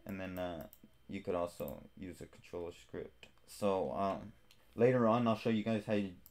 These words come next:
how to script this character controller so it could actually move. But like I said, if you hit play, uh, and you try to move it, it won't work unless you have a script. So I have a,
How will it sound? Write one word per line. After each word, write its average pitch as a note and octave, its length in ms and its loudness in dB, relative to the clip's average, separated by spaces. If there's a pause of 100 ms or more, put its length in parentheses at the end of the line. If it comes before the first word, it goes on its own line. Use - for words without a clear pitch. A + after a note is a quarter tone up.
how A2 120 4
to G2+ 100 0
script - 360 -4
this A2 120 -4
character A2 400 -2
controller A2 540 -4
so G2 160 -4
it F#2 100 -2
could - 100 -10
actually F2+ 380 -2
move. G#2+ 300 -2 (240)
But G2+ 80 0
like G2+ 180 4
I F#2 60 4
said, G2 180 2
if - 160 -4
you G2 80 -2
hit G#2+ 260 -2
play, G#2 440 2 (100)
uh, F#2+ 240 -4
and F#2+ 100 -6
you F2+ 220 -8
try G2 200 -4
to F#2 60 -6
move G2+ 280 -2
it, A2+ 160 -2 (340)
it F#2+ 100 -4
won't F2 220 -4
work G#2 420 2
unless F#2 300 -4
you G2 80 -4
have G2 160 -4
a E2 80 -8
script. - 600 -2 (400)
So F#2+ 200 -4
I F#2+ 120 2
have A2 200 0
a, G2 100 -2